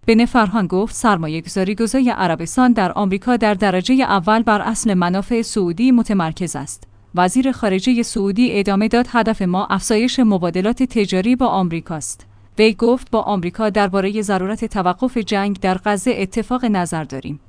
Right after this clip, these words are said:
دستیابی به آتش بس در غزه در نزدیکترین زمان ممکن و ورود کمک‌ها به غزه بدون هر گونه قید و شتی ضروری است.»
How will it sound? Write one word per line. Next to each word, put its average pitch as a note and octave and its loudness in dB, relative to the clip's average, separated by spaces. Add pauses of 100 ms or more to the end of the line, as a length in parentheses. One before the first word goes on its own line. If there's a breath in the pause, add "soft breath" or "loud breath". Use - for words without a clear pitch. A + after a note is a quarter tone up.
(100)
دستیابی A#3 2
به G#3+ -2
آتش F3+ -4
بس A#3+ -2
در G#3 0
غزه G#3 0
در F#3 0
نزدیکترین G3+ 0
زمان B3+ 4
ممکن G#3+ 0
و G3 0
ورود A3 -2
کمک‌ها G#3 0
به G3 -2
غزه G3+ 0
بدون C4 2
هر C4+ 0
گونه B3+ 4
قید F#3 -2
و D#3+ -2
شتی A#3 -4 (160 soft breath)
ضروری G3+ -2
است.» - -10